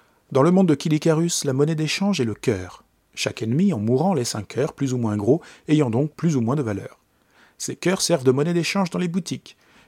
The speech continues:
Ils sont également utilisés dans certaines salles ornées de pots. Chaque pot renferme un gros cœur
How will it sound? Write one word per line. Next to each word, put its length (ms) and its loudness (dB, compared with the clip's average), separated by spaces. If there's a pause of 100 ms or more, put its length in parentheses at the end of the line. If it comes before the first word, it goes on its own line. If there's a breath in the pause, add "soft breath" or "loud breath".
Ils 100 -2
sont 160 -2
également 400 0
utilisés 400 -2
dans 120 -2
certaines 360 -2
salles 280 0
ornées 220 -2
de 100 -2
pots. 320 0 (420 soft breath)
Chaque 300 -6
pot 200 4
renferme 460 0
un 100 -2
gros 280 2
cœur 400 -2